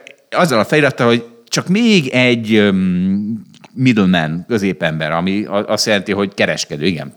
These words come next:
valószínűleg itt most arra utal, hogy csak még egy kereskedő. És, és valószínűleg ez Jeff Bezos, az benne maradt ez a dolog,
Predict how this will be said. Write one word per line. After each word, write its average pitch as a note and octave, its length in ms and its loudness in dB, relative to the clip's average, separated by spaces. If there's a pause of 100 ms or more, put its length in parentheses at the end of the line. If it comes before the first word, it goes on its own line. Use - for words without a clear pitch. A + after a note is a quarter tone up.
(200)
valószínűleg C#2 440 -8
itt - 100 -20
most - 160 -18
arra C#2 160 -6
utal, C2+ 220 -10
hogy E2+ 100 -8
csak F#2+ 160 -2
még A#2 180 2
egy F#2 100 0
kereskedő. D2+ 680 -4 (300)
És, - 200 0 (320)
és C3+ 140 -10
valószínűleg G2+ 520 2
ez G2+ 140 -2
Jeff A#2+ 140 4
Bezos, F#2 380 -2
az F2+ 160 -2
benne F2+ 280 0
maradt D#2+ 360 -4
ez E2+ 80 -2
a D#2+ 80 -2
dolog, B2 400 2